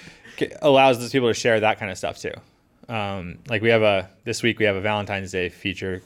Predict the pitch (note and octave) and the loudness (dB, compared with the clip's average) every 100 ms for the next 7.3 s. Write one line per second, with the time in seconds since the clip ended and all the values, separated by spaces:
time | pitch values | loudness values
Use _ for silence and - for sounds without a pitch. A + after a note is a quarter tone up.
0 | - F#2+ F#2 F#2 - G2+ F#2 F2+ E2+ F2+ | -8 -6 -4 -6 -8 -6 -4 -4 -6 -10
1 | F2 E2+ - - G2 F#2 - - G2+ F#2 | -8 -10 -12 -8 -8 -8 -12 -4 -4 -2
2 | F2+ F2 - _ _ _ _ - C3+ - | -4 -6 -12 _ _ _ _ 2 2 4
3 | G#2+ F#2+ F#2+ F#2+ - F2 - - - A#2+ | 0 2 0 -2 -6 -8 -10 -10 -2 -2
4 | G#2+ G#2+ F#2+ F#2+ F2 _ _ _ _ _ | -2 -4 -2 -4 -4 _ _ _ _ _
5 | _ - G#2 G2+ F#2 - - - - _ | _ -6 2 4 4 2 -10 -20 -20 _
6 | _ - G#2+ G#2+ G2+ - G2+ - - B2 | _ -12 -4 -2 -2 -2 -4 -4 0 0
7 | A2 G#2 | 0 -4